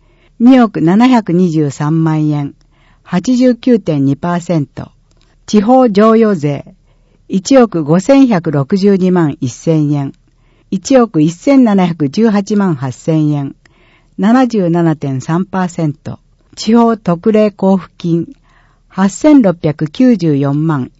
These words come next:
六千円。八千七百二万一千円。百点一パーセント。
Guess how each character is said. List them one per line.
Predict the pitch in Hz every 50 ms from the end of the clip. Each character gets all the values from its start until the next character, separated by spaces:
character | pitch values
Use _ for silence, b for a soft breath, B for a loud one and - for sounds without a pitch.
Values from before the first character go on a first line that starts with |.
| _ -
六 | - 170 135 123 -
千 | - - - 175 170 165 165
円。 | 156 151 143 139 - - _ _ _ _ _ _ _ _
八 | _ - - 196 196
千 | 196 - - 302 285 262 214
七 | 185 180 185 180
百 | 180 170 165 - - 139
二 | 147 160 165
万 | 180 180 170 - -
一 | - - 135
千 | 120 - - - 185 170 165 160 151
円。 | 147 143 139 135 - _ _ _ _ _ _ _ _ _ _
百 | _ - 247 262 254 -
点 | - - 180 151 135 -
一 | - 147 - - -
パ | - - 196 196
ー | 202
セ | 196 - 190 175
ン | 156
ト。 | - _ - 117